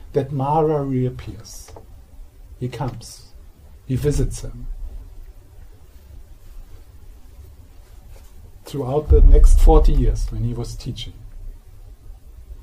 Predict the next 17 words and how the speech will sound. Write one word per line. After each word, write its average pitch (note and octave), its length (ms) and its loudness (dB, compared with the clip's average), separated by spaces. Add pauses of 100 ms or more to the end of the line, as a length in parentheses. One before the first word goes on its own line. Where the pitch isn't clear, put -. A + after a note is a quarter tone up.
(1400)
So, B2 600 -6 (1160)
what's D#3+ 280 -2
the F3 120 -8
difference? E3 580 -8
The C3 60 -10
difference D#3+ 500 -8
is C#3+ 300 -10
that B2+ 380 -10 (920)
he C#3+ 80 -8
was C3+ 220 -6
not C3+ 180 -6
thrown B2+ 300 -6
out A#2+ 160 -8
of - 160 -16
balance. G#2 600 -14 (3750)
Or A#2+ 100 -6
he, A2+ 320 -8